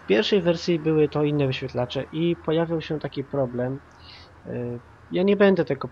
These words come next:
pokazywał, ale był taki problem, że wpisując N trzydzieści,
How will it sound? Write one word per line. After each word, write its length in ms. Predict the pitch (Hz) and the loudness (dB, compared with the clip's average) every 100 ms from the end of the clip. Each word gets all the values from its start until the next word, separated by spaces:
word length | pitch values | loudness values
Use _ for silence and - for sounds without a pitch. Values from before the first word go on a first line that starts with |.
| - | -8
pokazywał, 640 | 135 127 123 135 143 143 135 | -8 -4 -4 -4 -4 -4 -4
ale 220 | 135 135 | -2 -2
był 180 | 135 139 | -2 -4
taki 240 | 135 127 | -6 -10
problem, 360 | 127 135 135 123 | -4 -2 -2 -4
że 140 | 127 | -6
wpisując 720 | - - 127 139 127 117 - - - - - - | -8 -12 -8 -6 -6 -6 -12 -20 -20 -20 -12 -4
N 380 | 147 170 170 170 | -2 0 -2 -8
trzydzieści, 800 | - 165 147 143 - 156 156 165 | -12 -6 -4 -4 -4 -4 -4 -4